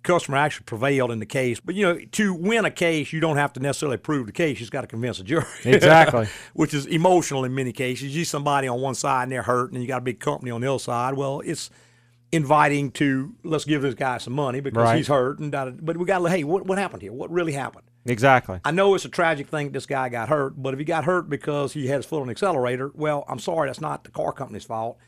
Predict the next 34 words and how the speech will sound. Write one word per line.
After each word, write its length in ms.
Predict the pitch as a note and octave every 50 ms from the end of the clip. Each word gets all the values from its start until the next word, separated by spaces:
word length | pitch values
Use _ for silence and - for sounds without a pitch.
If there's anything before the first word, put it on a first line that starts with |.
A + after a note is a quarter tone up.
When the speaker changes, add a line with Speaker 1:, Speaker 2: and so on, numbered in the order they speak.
| _ _ _ _ _ _ _ _ _ _ -
Speaker 1:
And 440 | C#3 C#3 C3+ C3 C3 C3 B2+ C#3 - _
Speaker 2:
Right. 420 | G#2+ A2 A2+ A2+ A2+ A#2 - _ _
Speaker 1:
car 180 | - E3+ E3+ E3+
companies 340 | - F3 E3 D3+ C3+ A#2 A#2+
are 40 |
kinda 260 | A#2+ - D3 C#3 C3+ B2
faceless, 560 | - - C#3+ C3+ B2 - - C#3+ C#3 C3+ -
and 240 | C3 B2+ A#2+ A#2 A#2+
it's 140 | B2 A2+ -
easy 260 | D3+ D3 C#3 B2+ C3
to, 280 | B2 A#2+ A#2 A2+ A2+ A#2+ - _ _ -
uh, 160 | B2+ B2+ B2
persecute 540 | - - E3 E3 C#3+ - - - D#3+ C#3 B2
them, 200 | - D#3+ C#3+ B2
I 60 | A#2 A#2
guess. 280 | A#2 B2 B2 B2+ -
But, 160 | - - - - -
Speaker 2:
Yeah. 140 | - C#3 -
Speaker 1:
uh, 160 | A2+ A#2 A#2+ - _ _ -
I 140 | F#3+ F#3+
haven't 300 | F#3 E3 D3+ C3+ C#3 B2
seen 180 | - - D3+ C#3
a 60 | A#2+
shred 260 | - - D3 C3 A#2+
of 80 | A2+ A2+
evidence 340 | A#2+ B2 A#2+ A2+ A2 G#2 -
that 120 | B2 A2+
that's 240 | A2 A#2+ A#2+ - -
ever 180 | C3 B2+ A2+ A#2
really 220 | A#2+ B2 A#2+ A2+
been 200 | A2 A#2 A#2+ G#2
a 40 | A2
problem. 420 | - B2+ B2 A2+ G2 F#2+ G2+ G#2 F2+
Speaker 2:
Right. 320 | - A2+ A#2 A#2 A2 G2